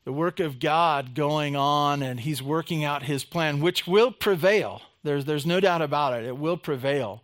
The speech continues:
Uh, God will not allow, uh, his plan to be thwarted. And in the same time, and in the same time, the enemy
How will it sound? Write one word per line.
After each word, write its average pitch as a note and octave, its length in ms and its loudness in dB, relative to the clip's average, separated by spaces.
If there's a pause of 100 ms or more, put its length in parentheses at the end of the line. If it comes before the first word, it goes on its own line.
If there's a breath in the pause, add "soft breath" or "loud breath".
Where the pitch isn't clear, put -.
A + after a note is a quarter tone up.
(560 loud breath)
Uh, B2 200 -6
God D3 340 0
will D#3+ 240 0
not D#3+ 380 2 (220)
allow, C#3 920 0 (120)
uh, B2+ 300 -4
his C#3+ 480 -2 (160)
plan D#3 260 -2
to D3 60 -2
be B2+ 180 -6
thwarted. C#3+ 720 -4 (640 loud breath)
And C#3+ 100 -2
in D#3+ 120 2
the D#3 80 2
same G#3+ 420 0
time, C3 640 -4 (100)
and D3+ 140 -4
in D#3+ 80 -2
the D3 120 0
same G3 340 -4
time, B2+ 440 -10 (640 loud breath)
the D3+ 200 2
enemy D#3 840 0